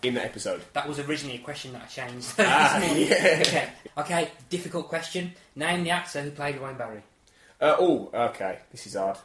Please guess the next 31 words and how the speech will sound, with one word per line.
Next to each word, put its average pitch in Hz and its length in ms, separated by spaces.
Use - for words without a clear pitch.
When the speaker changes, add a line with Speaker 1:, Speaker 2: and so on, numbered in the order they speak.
Speaker 2:
Uh, 117 580
I - 40
think 151 180
it - 40
begins 117 240
with, 107 80
is 123 100
it, - 60
is - 320
it 120 60
Bob, 131 300
Chuck? - 420
Uh, - 20
no, 123 160
it 135 60
was 143 180
Steve. 294 380
Steve 190 180
Railsback. 247 540
Yes. 156 280
Speaker 1:
Yes. - 380
Speaker 2:
Ah, 440 720
Speaker 1:
Yeah. 285 140
Speaker 2:
Chucker. 226 220
Speaker 1:
Uh, 135 200
what 156 160
were 160 60
Bill 156 180
Mulder's 123 340
last 120 180
words? 113 360